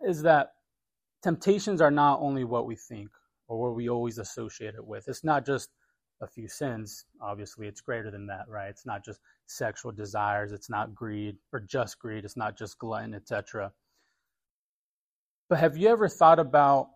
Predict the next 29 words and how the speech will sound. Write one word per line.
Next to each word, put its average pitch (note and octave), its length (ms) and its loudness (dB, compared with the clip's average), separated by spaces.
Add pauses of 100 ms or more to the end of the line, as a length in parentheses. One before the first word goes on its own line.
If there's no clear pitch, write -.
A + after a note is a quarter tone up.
(540)
temptation C#3+ 720 -4
in B2+ 100 -4
the A2+ 60 -6
form B2+ 600 -4
of A#2 400 -8 (720)
having G#2 220 -10
to - 80 -18
go A#2 160 -6
to C#3 40 -4
work? D3+ 380 -4 (920)
We A#2+ 40 -10
can A#2+ 140 -12
thank F#2+ 280 -16
Adam G2 200 -12
for G#2+ 140 -20
that G2+ 200 -6
one. A2 220 -14 (180)
<laughs> B2+ 240 -8 (680)
Um, A#2+ 560 0
or B2 320 0
have A#2+ 240 -2
you B2 100 0
ever A#2+ 200 -2
thought A#2 280 0
about A2+ 360 0
it, A#2 220 -6 (160)
um, A2 520 -8
in C3 60 -20
the A2+ 80 -16